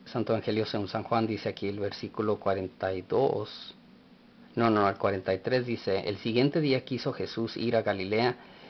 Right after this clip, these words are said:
y halla a Felipe, al cual dijo, 'Sígueme'. Y era Felipe de Bethsaida,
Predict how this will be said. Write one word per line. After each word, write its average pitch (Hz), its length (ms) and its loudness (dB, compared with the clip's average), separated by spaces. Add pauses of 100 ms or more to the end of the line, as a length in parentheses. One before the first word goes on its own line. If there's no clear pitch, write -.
(140)
y 110 200 0
halla 131 320 6
a - 20 0
Felipe, 104 600 -2 (600)
al 101 200 0
cual 95 240 2
dijo, 110 320 0
'Sígueme'. 147 480 2 (300)
Y 113 160 0
era 123 160 6
Felipe 117 400 0
de 113 140 2
Bethsaida, 107 760 2